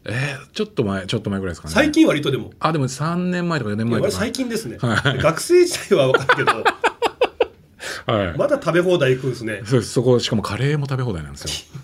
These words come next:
Speaker 1: よ。で、まあ、そのカレーとかピザとかも楽しみ、めちゃめちゃ楽しみだったんです。で、その日十二時集合だったかな。
Speaker 2: はい。
Speaker 1: でも僕、その、どんくらいかな、十二時十分前ぐらいに着く感じで
Speaker 2: うんうんうん。
Speaker 1: 行ったんですよ。そしたら僕の友人がもうさらに早く来てたみたいで、コンビニの、まあ、ちょっとなんか、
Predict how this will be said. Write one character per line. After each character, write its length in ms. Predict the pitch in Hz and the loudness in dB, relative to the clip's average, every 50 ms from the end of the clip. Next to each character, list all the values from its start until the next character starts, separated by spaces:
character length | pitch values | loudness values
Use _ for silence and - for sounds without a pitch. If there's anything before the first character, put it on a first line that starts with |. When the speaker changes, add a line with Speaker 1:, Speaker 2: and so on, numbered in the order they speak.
| - - - 135 | -18 -14 -8 -4
Speaker 1:
よ。 60 | 170 | -2
で、 240 | 226 262 240 - - | 0 2 0 0 0
ま 220 | 185 214 208 139 113 | 0 0 0 0 -2
あ、 40 | 120 | -4
そ 100 | 139 139 | -2 0
の 280 | 131 123 120 117 113 | 0 0 0 -2 -4
カ 100 | - 110 | -4 -4
レ 80 | 113 113 | -4 -4
ー 40 | 107 | -6
と 80 | 127 | -6
か 120 | - 98 92 | -10 -8 -8
ピ 100 | 107 101 | -6 -8
ザ 100 | 104 85 | -8 -8
と 80 | 82 | -10
か 100 | - 87 | -10 -10
も 80 | 82 78 - | -10 -10 -8
楽 140 | 107 131 160 | -4 -4 -4
し 140 | - - 220 | -2 0 0
み、 300 | 214 220 214 202 190 - | 0 0 0 -2 -4 -4
め 100 | 139 120 120 | -4 -2 -2
ち 60 | 190 | 0
ゃ 40 | 202 | -2
め 40 | 202 | -2
ち 40 | |
ゃ 40 | 220 | -2
楽 140 | 214 214 214 | -2 -2 -2
し 60 | 208 | 0
み 80 | 220 165 | 0 -2
だ 60 | 107 | -2
っ 20 | |
た 100 | 90 95 | -4 -6
ん 40 | 82 | -8
で 40 | 73 | -8
す。 180 | - - 80 76 - - - - - - - - - | -10 -12 -14 -16 -18 -20 -20 -20 -20 -20 -20 -12 -4
で、 100 | - - | -2 -2
そ 120 | - - 170 | -2 0 -2
の 80 | 208 | -2
日 100 | 214 156 - | -2 -4 -6
十 340 | 87 101 117 190 240 311 339 | -4 -2 -2 0 0 -2 -2
二 140 | 349 349 339 | -4 -4 -4
時 100 | 349 - | -2 -2
集 160 | - 127 113 | 0 0 0
合 160 | 101 101 95 | 0 -2 -2
だ 80 | 101 95 | -2 -4
っ 20 | |
た 120 | - 87 | -8 -8
か 100 | - - | -12 -10
な。 180 | 67 67 - - - | -12 -14 -14 -14 -12
Speaker 2:
は 180 | - 135 135 135 | -6 -4 -4 -4
い。 60 | 135 - - | -4 -8 -4
Speaker 1:
で 60 | 180 | -4
も 80 | 175 151 | -2 0
僕、 420 | 139 160 160 190 202 196 196 190 | -2 -2 -2 0 0 2 2 0
そ 120 | 190 - 165 | 0 -2 -2
の、 200 | 160 147 - - - - _ _ _ _ _ _ _ _ _ _ _ _ _ - | -4 -4 -6 -8 -20 -20 _ _ _ _ _ _ _ _ _ _ _ _ _ -8
ど 100 | - 113 | -4 -2
ん 20 | 123 | 0
く 60 | 139 | 0
ら 80 | 120 98 | 0 -2
い 20 | |
か 60 | 87 | -2
な、 60 | 87 | -4
十 160 | 85 107 135 160 | -2 0 2 2
二 100 | 190 165 | 2 2
時 80 | 113 | 0
十 160 | 80 85 98 | -2 -4 -6
分 260 | 95 - - 208 220 220 | -8 -6 -4 -2 0 0
前 140 | 220 214 | 0 0
ぐ 80 | 220 226 | 0 0
ら 80 | 208 147 | 0 -2
い 20 | |
に 60 | 104 | -4
着 120 | - - - | -6 -4 -6
く 80 | 113 | -4
感 180 | - 98 92 87 | -4 -4 -6 -6
じ 80 | 87 | -6
で 160 | 87 87 85 - | -6 -8 -10 -6
Speaker 2:
う 60 | 170 165 | -4 -4
ん 40 | |
う 20 | 139 | -4
ん 40 | 135 | -4
う 20 | |
ん。 160 | - - - - - - | -6 -10 -14 -14 -12 -8
Speaker 1:
行 120 | 131 - | -8 -8
っ 20 | - | -2
た 140 | - 160 131 | 0 0 0
ん 40 | |
で 60 | 92 87 | 0 -2
す 80 | 85 | -6
よ。 60 | 107 | -6
そ 120 | 135 233 240 | -4 -6 -4
し 40 | - | -4
た 80 | 117 | -4
ら 40 | 95 | -4
僕 140 | 104 123 180 | -4 -4 -2
の 80 | 202 | -2
友 220 | 156 131 170 196 226 | 0 0 0 0 -2
人 180 | - 247 233 | -2 -4 -4
が 80 | 226 226 | -2 0
も 80 | 220 175 | -2 -2
う 40 | |
さ 140 | - - 240 | -2 -2 -4
ら 100 | 330 311 | -2 -2
に 80 | 285 - | -2 -2
早 200 | - 127 113 - | -2 -2 -4 -4
く 100 | - - | -6 -10
来 80 | - | -10
て 80 | - 101 | -10 -8
た 100 | - 87 | -8 -6
み 100 | 87 82 | -8 -8
た 120 | - 76 | -10 -12
い 60 | 76 78 | -8 -4
で、 240 | - 92 87 - - - - - - | -4 -4 -4 -6 -12 -20 -20 -16 -8
コ 120 | 127 131 | -4 -2
ン 80 | 135 131 | 0 0
ビ 80 | 131 | 0
ニ 100 | 131 131 | 0 0
の、 220 | 127 175 208 180 104 | 0 0 0 0 0
ま 160 | 107 117 98 | 0 -2 -2
あ、 40 | 87 | -4
ち 120 | - 95 | -6 -6
ょ 20 | 90 | -6
っ 20 | |
と 20 | |
な 80 | 95 90 | -6 -6
ん 20 | |
か、 240 | 87 80 73 71 - | -6 -8 -10 -12 -14